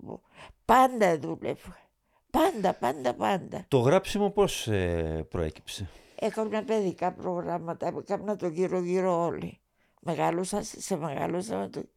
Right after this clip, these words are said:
Speaker 1: όλοι το θυμούνται. Ήταν πολύ ωραίο πρόγραμμα.
Speaker 2: Το γύρω-γύρω όλοι, δεκαετία του εβδομήντα.
Speaker 1: Ναι. Έπαιζε η
Speaker 2: Με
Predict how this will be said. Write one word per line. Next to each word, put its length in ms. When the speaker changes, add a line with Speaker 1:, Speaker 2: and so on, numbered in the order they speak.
Speaker 1:
όλοι 400
το 200
θυμούνται. 520
Ήταν 240
πολύ 300
ωραίο 260
πρόγραμμα. 500
Speaker 2:
Το 100
γύρω-γύρω 640
όλοι, 220
δεκαετία 340
του 80
εβδομήντα. 800
Speaker 1:
Ναι. 360
Έπαιζε 400
η 40
Speaker 2:
Με 240